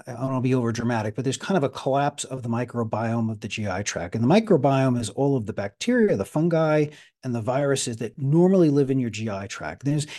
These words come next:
and, and, you know, we haven't even begun to scratch the surface, uh, identifying all of those things that live in our G I tract.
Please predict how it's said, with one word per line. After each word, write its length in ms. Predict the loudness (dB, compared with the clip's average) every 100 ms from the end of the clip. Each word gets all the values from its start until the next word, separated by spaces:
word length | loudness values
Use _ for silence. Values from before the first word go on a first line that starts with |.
| -4
and, 140 | -2 2
and, 260 | 2 2 0
you 160 | 0 4
know, 120 | 4 4
we 200 | 4 4
haven't 340 | 4 2 4
even 200 | 4 2
begun 280 | 0 0 0
to 60 | -2
scratch 480 | -6 -6 -6 -6
the 80 | -6
surface, 520 | -4 -4 -4 -6 -6 -6 -6
uh, 240 | -4 -2 -2
identifying 680 | -2 -2 -2 0 0 0 -2
all 300 | 0 2 4
of 100 | 2
those 240 | 0 -4 -4
things 240 | -4 -2
that 120 | -4
live 160 | -6 -4
in 80 | -4
our 120 | -4
G 180 | -6 -4
I 180 | -4 -4
tract. 340 | -4 -6